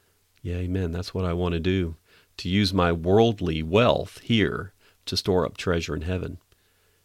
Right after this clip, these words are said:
And we'll talk about that in the future, exactly how Jesus discusses that very issue.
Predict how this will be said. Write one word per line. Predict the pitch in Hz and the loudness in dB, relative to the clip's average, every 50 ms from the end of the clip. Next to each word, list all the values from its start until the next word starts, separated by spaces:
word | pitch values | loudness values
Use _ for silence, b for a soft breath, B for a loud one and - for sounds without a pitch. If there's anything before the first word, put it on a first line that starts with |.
| _ _ | _ _
And | - 107 123 135 139 151 | -4 -2 -2 -2 0 0
we'll | 160 131 | 0 2
talk | - 156 156 - | 2 2 2 2
about | - 92 92 90 - | 2 2 2 2 4
that | - 92 87 78 - _ _ _ _ - | 4 2 2 2 0 _ _ _ _ 4
in | 107 101 98 | 4 6 6
the | 87 | 4
future, | - - 127 113 - - - - - - - _ _ b b b b b b b b b b b b b _ | 6 6 6 6 6 2 -2 -4 -6 -10 -14 _ _ b b b b b b b b b b b b b _
exactly | - - 85 92 87 95 98 98 92 - 95 87 85 82 80 - | -12 -8 -6 -2 0 2 2 2 2 2 0 0 0 -2 -4 0
how | - 101 95 | 2 2 2
Jesus | 90 90 92 85 78 82 80 78 - - - - _ - | 2 0 -2 -2 -2 -4 -4 -6 -6 -8 -10 -12 _ -10
discusses | 107 92 - - - 110 107 101 - - 76 73 78 | -6 -6 -4 0 2 2 2 2 2 -2 -4 -4 -4
that | 85 92 - - | -4 -6 -6 -6
very | - 87 85 92 85 87 87 80 85 | -6 -4 -4 -2 -2 -2 -2 -2 -4
issue. | 98 101 - - - - 92 | -4 -4 -6 -10 -12 -12 -14